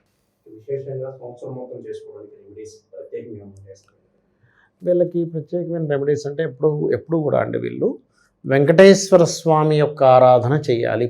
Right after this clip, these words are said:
Speaker 2: ప్రధానంగా వీళ్ళు. అలాగే ఇప్పుడున్న కండిషన్లో పన్నెండులో కేతు ఉన్నాడు,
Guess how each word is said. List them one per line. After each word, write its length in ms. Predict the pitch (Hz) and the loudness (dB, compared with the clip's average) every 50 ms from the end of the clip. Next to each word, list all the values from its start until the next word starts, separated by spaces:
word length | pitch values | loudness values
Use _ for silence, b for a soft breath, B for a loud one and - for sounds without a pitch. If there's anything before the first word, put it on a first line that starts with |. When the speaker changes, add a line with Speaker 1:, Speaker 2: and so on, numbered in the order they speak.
| 120 | -6
Speaker 2:
ప్రధానంగా 540 | 135 139 123 - 123 139 139 135 127 113 110 110 | -10 -10 -6 -4 -2 0 0 0 2 2 2 0
వీళ్ళు. 180 | - - - _ _ _ _ _ _ _ _ _ _ _ _ _ _ _ _ _ _ _ - 156 | 0 -4 -8 _ _ _ _ _ _ _ _ _ _ _ _ _ _ _ _ _ _ _ 2 6
అలాగే 260 | 160 170 175 180 190 185 180 | 8 8 8 8 8 6 6
ఇప్పుడున్న 360 | 185 - 202 202 202 208 220 214 208 | 4 4 4 6 6 6 6 6 4
కండిషన్లో 640 | 180 165 165 165 160 165 160 147 139 135 135 131 131 131 139 147 b b b b _ _ _ - | 4 4 4 4 2 2 0 -2 0 0 0 0 0 0 -2 -4 b b b b _ _ _ 0
పన్నెండులో 400 | 156 151 156 160 160 156 170 180 190 185 180 - | 2 2 4 2 2 4 4 4 4 2 0 -2
కేతు 240 | 156 147 143 - 143 135 | 0 0 0 0 -4 -4
ఉన్నాడు, 280 | 131 120 127 127 127 - | -4 -4 -6 -6 -8 -8